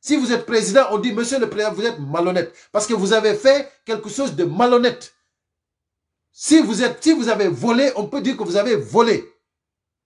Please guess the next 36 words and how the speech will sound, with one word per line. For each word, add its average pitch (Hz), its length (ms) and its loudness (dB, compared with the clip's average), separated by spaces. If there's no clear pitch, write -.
Si 320 160 4
vous 269 180 2
avez 226 180 4
créé, 262 240 -2
si 294 140 0
vous 254 160 -2
avez 220 160 -2
sémé 277 640 0
un 277 200 2
clan 269 320 0
de 190 140 0
bandits, 247 460 2
on 214 100 -6
peut 294 120 -4
dire 294 160 -2
que 220 80 -8
monsieur, 240 420 -2
vous 202 160 -6
avez 240 220 4
un 277 160 0
clan 269 220 2
de 196 120 -2
bandits. 220 480 -2
Mais 226 240 0
ce 302 160 0
que 320 200 2
Fatou 254 360 0
Niello 196 300 2
fait, 254 160 0
ça 240 160 -2
n'a 226 200 0
rien 294 340 2
à 208 80 2
voir 214 340 2
avec 170 220 -8
ça. - 280 -8